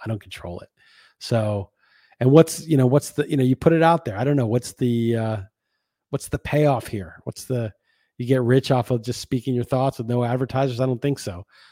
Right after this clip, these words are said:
I'm gonna shill for, uh, Doritos. Doritos calls me up, says, "Hey, I'll give you a million dollars. I really wanna <laughs> advertise on the Chrysalis podcast. Do the Doritos read." I'd be like, "Uh, I can't really do Doritos.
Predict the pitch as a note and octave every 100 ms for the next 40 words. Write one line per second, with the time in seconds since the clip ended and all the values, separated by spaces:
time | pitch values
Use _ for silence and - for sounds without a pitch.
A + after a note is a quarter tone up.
0 | _ C3 C3 A#2+ - C3 C3+ C3+ - A#2+
1 | A#2 A2+ A2+ G#2+ - - A2+ B2 B2+ A#2+
2 | A#2+ A#2+ B2 - B2 A2+ A#2+ A#2+ - G2
3 | B2 A#2 B2 A#2+ B2 A2+ - - - -
4 | A#2+ B2+ B2+ A#2+ B2+ A#2+ G#2 A2+ B2+ A#2+
5 | A#2 A#2 - C#3+ - E3 C#3 C3 - C#3+
6 | - B2+ - C3 C3+ - G#2+ G2+ - -
7 | - _ C3+ C3 B2+ A#2+ C#3+ C#3+ A2+ G#2+
8 | G#2 G#2 A2+ A2+ A2 A#2+ A#2+ A#2 - _
9 | _ _ _ _ _ - D3+ C#3+ C3 B2+
10 | A#2+ A#2 A2+ A#2 G#2 G#2 G2+ -